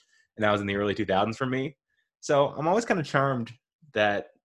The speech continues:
your brain has these unexpected kind of synapses and functions that, you know, led me to that. And it didn't stop there. So this morning, I was compelled to wake up, and I just instantly had to watch ten to fifteen minutes of zombie gore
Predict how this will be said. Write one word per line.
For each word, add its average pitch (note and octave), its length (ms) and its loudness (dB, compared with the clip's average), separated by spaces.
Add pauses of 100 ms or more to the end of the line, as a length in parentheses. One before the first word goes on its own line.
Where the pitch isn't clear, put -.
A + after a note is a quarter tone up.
(120)
your A2 160 -2
brain A#2 480 2
has G#2 180 -4
these G2 240 -10
unexpected A2 800 -2
kind G2 180 -2
of F2+ 160 -2
synapses G2+ 600 -2
and F#2 180 -6
functions F2+ 480 -2
that, D#2+ 160 -6
you F2+ 60 -10
know, E2+ 140 -4
led F#2+ 220 0
me F#2 100 -4
to F2+ 120 -4
that. D#2 240 -6 (480)
And C#3 340 2 (140)
it A#2 80 -8
didn't E3+ 160 0
stop F3 300 2
there. A#2 320 2
So G#2 180 -2
this A2+ 220 -6
morning, A2+ 500 2 (240)
I A2 160 2
was A2 160 2
compelled A2 720 0 (140)
to A2 100 -2
wake G#2+ 260 2
up, G2+ 320 2 (160)
and G2 240 -2
I G2 60 2
just G#2 200 -8
instantly A#2+ 420 -6
had G2 100 -2
to G2+ 80 -2
watch G2 320 2 (100)
ten A#2 200 0
to A2 40 -6
fifteen G#2+ 400 -6
minutes G#2 380 -4
of F2 120 -10
zombie G2 560 0
gore F#2+ 640 2